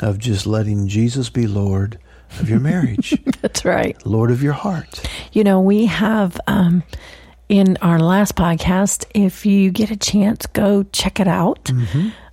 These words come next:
Speaker 2: Um, we are just picking back up today
Speaker 1: Mm-hmm.
Speaker 2: as well. And we'll probably stay on this subject for a couple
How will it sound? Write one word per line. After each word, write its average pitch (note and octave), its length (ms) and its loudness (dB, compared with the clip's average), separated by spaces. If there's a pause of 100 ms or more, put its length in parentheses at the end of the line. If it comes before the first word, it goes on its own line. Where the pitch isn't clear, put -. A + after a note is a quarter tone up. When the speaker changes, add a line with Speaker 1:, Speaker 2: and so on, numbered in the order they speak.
Speaker 2:
Um, F3 460 2 (280)
we F#3 640 2 (540)
are G3+ 200 4
just - 520 -4 (260)
picking A#3+ 260 4
back G#3+ 300 2
up G3+ 220 0
today F#3 680 2 (560)
Speaker 1:
Mm-hmm. A2 240 -2
Speaker 2:
as F#3 220 2
well. F3 560 2 (340)
And A3 100 2
we'll A#3+ 100 4
probably A3+ 320 4
stay A3 260 2
on A3+ 120 4
this A3+ 160 4
subject G#3+ 380 0
for - 180 -2
a C#4 60 0
couple F#3+ 520 0